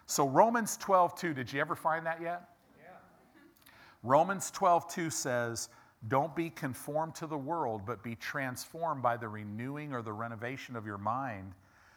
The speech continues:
Speaker 1: that you may prove what is the good, acceptable, and perfect will of God."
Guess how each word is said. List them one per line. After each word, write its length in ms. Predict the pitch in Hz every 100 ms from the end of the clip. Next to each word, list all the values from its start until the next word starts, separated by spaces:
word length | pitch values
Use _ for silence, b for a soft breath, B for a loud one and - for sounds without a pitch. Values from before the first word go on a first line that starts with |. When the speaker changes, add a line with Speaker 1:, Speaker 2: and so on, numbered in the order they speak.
| b -
Speaker 1:
that 280 | 110 104 101
you 200 | 120 147
may 340 | 135 120 117
prove 500 | - - 185 175 98
what 140 | 110
is 140 | 101 95
the 100 | 95
good, 220 | 92 110
acceptable, 640 | 117 - 113 - 104 104
and 100 | 104
perfect 420 | 95 107 95 101 -
will 200 | 98 98
of 120 | 92
God." 380 | 90 90 78